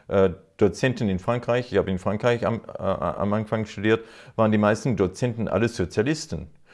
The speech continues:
Und Sozialismus war wie eine Art von Religion, eine Ersatzreligion. Sie saßen nicht mit mir am Tisch zusammen, weil ich kein Sozialist war und weil ich das nicht akzeptiert habe.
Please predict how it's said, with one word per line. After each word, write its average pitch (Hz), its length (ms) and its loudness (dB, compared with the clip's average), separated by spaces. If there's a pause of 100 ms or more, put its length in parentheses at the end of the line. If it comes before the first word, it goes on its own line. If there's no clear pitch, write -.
(120)
Und 104 160 2
Sozialismus 127 800 0
war 92 160 2
wie 117 100 2
eine 101 220 2
Art 95 160 2
von 87 140 -2
Religion, 92 540 0
eine 95 200 0
Ersatzreligion. 90 880 -2 (1300)
Sie 123 180 2
saßen 117 460 2
nicht 123 200 0
mit 113 160 -2
mir 101 120 2
am 90 140 -2
Tisch - 280 -2
zusammen, 117 420 0
weil 98 160 6
ich 98 140 -4
kein 101 220 0
Sozialist 95 640 -2
war 90 260 -2
und 95 220 -2
weil 95 120 4
ich 101 140 -4
das 95 220 0
nicht 104 200 -2
akzeptiert 85 560 -4
habe. 92 300 -2